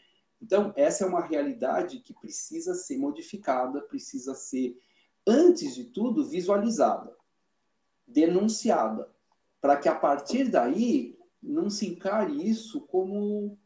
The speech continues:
"Ah, não, é, é, é exagero de vocês, vocês não estão vendo onde, onde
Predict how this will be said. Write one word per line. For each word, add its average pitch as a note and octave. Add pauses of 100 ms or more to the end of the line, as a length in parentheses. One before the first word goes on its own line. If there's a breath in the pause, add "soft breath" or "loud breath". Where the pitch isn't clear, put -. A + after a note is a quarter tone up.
"Ah, C#4
não, E3+ (1300)
é, D#3+
é, D#3+ (220 loud breath)
é F3+
exagero F#3
de C3+
vocês, C3+
vocês C#3
não C#3+
estão C#3+
vendo C#3 (200)
onde, C3 (800)
onde -